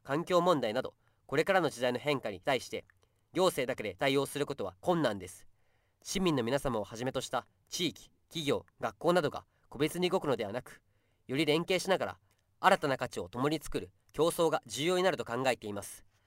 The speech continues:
そこで、令和六年度は次の三つを重点戦略に掲げ、安心できる街、人が集まる磐田市を作り上げていきたいと思います。一つ目は、働く場所、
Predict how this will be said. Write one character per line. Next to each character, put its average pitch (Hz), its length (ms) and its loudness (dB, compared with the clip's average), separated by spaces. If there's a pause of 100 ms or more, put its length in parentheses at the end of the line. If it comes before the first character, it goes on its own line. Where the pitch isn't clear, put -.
(200)
そ - 140 -12
こ 131 120 0
で、 131 160 -4 (240)
令 127 160 0
和 170 80 4
六 185 160 2
年 170 180 4
度 107 80 -6
は 92 180 -10
次 156 180 -4
の 180 100 6
三 123 140 -2
つ - 160 -8
を 120 140 -2 (240)
重 151 200 0
点 185 180 0
戦 185 200 0
略 117 140 -2
に 101 80 -6
掲 - 180 -8
げ、 117 160 -6 (420)
安 147 200 0
心 175 180 -2
で 165 80 -2
き - 80 -4
る 147 80 2
街、 - 280 -8 (120)
人 - 200 -4
が 175 160 4
集 185 60 -6
ま 190 80 4
る 127 80 2
磐 120 100 0
田 139 80 -2
市 - 120 -8
を 90 120 -10 (240)
作 - 180 -10
り 185 60 2
上 185 60 4
げ 147 100 0
て 113 80 -6
い 98 40 -6
き - 40 -20
た 135 100 0
い 120 60 0
と 117 60 -4
思 104 100 -2
い - 20 -4
ま 104 120 -6
す。 - 260 -18 (440)
一 - 160 -8
つ - 80 -6
目 175 120 4
は、 104 140 -2 (200)
働 160 280 2
く 160 80 -4
場 151 80 6
所、 - 220 -4